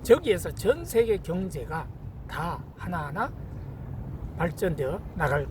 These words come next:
것입니다. 그들이 세계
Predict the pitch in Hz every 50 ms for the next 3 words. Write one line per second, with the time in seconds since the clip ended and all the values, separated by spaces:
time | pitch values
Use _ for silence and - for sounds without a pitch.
0 | - - 165 143 - - - - - - - - - - - - - - - -
1 | - - - - - - - - - - - - - - - - - - - -
2 | - - - - 247 330 320 226 175 151 165 - - - - - - - - -
3 | - - - - - - - - - - - - 208 202 202 190 208 - 214 -